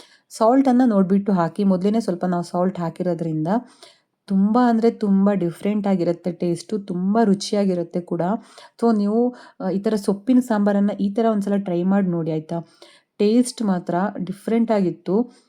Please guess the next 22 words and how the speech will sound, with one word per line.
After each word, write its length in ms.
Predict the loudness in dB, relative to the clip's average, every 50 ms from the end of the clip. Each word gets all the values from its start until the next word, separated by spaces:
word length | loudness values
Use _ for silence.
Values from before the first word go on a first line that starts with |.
| _ _ _ -8
ಮತ್ತಿಗೆ, 380 | -6 -4 -2 2 2 2 2
ಆ, 240 | 2 0 -2 0 0
ಮತ್ತೆ 300 | 2 0 0 0 -2 -2
ಖಾರ 380 | -2 -2 -6 -4 -2 -2 0 0 0 0 0 -2
ಜಾಸ್ತಿ 540 | -4 -4 -2 -2 -2 -2 -4 -4 -2 0 0
ಆಗಿದ್ರೆ 260 | 2 2 2 0 0
ರುಚಿಯಾಗಿರುತ್ತೆ. 880 | 0 0 -2 -4 -4 -2 0 0 2 0 0 -2 -4 -8 -6 _ -4 -4 -4 -6 -10 -20 _ -20 -20 _ _ -4 -2
So 140 | -2 0 0
ಈ 200 | 2 4 4 4
ವಿಡಿಯೋ 320 | 4 4 2 2 0 0
ನಿಮ್ಗೆ 360 | 0 0 0 0 0 0 0
ಇಷ್ಟ 320 | -2 -2 -6 -8 -8 _ -4
ಆದ್ರೆ 680 | -2 -2 -2 -4 -4 -2 -2 -4 -4 -6 -14 _ _ _ _ _
ಲೈಕ್ 380 | -4 -2 0 0 -2 -4 -4 -2
ಮಾಡಿ, 340 | -2 0 0 0 2 2 0
ಶೇರ್ 380 | 0 -2 -2 0 0 0 0
ಮಾಡಿ, 360 | -2 -4 -4 -4 -4 -4 -4 -6
ಹಾಗೆ 340 | -6 -6 -4 0 0 0
ನನ್ನ 240 | 2 2 0 -2 -2
ಚಾನಲನ್ನ 600 | -4 -4 -6 -6 -2 0 0 0 0 0 0 0 0
ಸಬ್ಸ್ಕ್ರೈಬ್ 540 | 0 -2 -6 -8 -8 -8 -4 -2 0 0 0
ಮಾಡ್ಕೊಳ್ಳಿ. 680 | -2 -4 -4 -6 _ -8 -6 -6 -6 -8 _ _ _